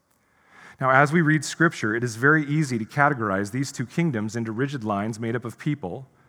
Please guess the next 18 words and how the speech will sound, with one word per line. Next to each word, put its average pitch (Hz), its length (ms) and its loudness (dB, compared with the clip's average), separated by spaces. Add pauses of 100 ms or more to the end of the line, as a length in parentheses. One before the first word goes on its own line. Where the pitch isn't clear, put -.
(460)
such - 240 -8
as 123 100 -6
Democrats 113 540 -4
or 113 80 -8
Republicans, 101 800 -6 (600)
such - 200 -6
as 110 120 -6
wealthy 104 540 -6 (100)
or 131 120 -4
poor, 85 480 -12 (580)
powerful 110 600 -6
or 123 100 -10
powerless, 90 680 -6 (180)
abusers 98 640 -8
or 107 120 -10
victims. 104 420 -12
This 104 180 -12
is 101 160 -14